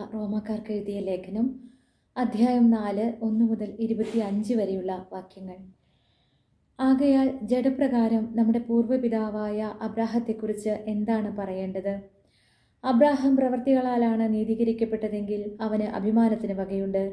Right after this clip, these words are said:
ദൈവസന്നിധിയിൽ അല്ലെന്ന് മാത്രം." വിശുദ്ധ ലിഖിതം പറയുന്നത് എന്താണ്? അബ്രാഹാം ദൈവത്തിൽ വിശ്വസിച്ചു, അത് അവന് നീതിയായി പരിഗണിക്കപ്പെട്ടു.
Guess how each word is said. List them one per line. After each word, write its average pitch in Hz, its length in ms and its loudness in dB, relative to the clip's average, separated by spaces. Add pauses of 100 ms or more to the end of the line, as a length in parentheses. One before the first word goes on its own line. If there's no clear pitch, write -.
(600)
ദൈവസന്നിധിയിൽ 233 880 4
അല്ലെന്ന് 202 380 -2
മാത്രം." 190 420 -4 (680)
വിശുദ്ധ 262 300 0
ലിഖിതം 254 440 4
പറയുന്നത് 220 420 4
എന്താണ്? 202 440 -2 (600)
അബ്രാഹാം 254 500 4
ദൈവത്തിൽ 247 360 2
വിശ്വസിച്ചു, 233 580 0 (580)
അത് 262 240 4 (120)
അവന് 240 340 6
നീതിയായി 233 520 4
പരിഗണിക്കപ്പെട്ടു. 202 840 -4